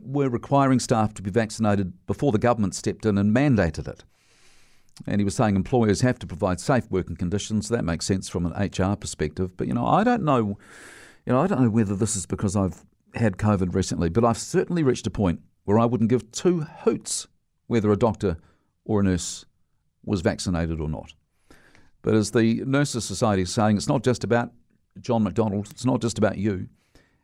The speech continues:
And the vaccine mandates are probably going to continue in the health sector, because it's about protecting health staff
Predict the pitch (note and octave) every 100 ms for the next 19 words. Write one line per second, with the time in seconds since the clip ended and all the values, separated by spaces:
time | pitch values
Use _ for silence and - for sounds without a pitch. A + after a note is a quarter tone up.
0 | _ - G#2+ A2 G#2 A#2 A2+ - G2+ G#2+
1 | G#2+ G#2 - F2+ C#3 E3+ - G2+ G2 F#2
2 | F2+ D3 E3 F2+ D#2 D2+ - D2 - -
3 | - _ _ - - G#2+ G2 G2+ - G#2
4 | F#2 - - A2+ G#2+ G2 D#3 - - F2
5 | D#2+ D2+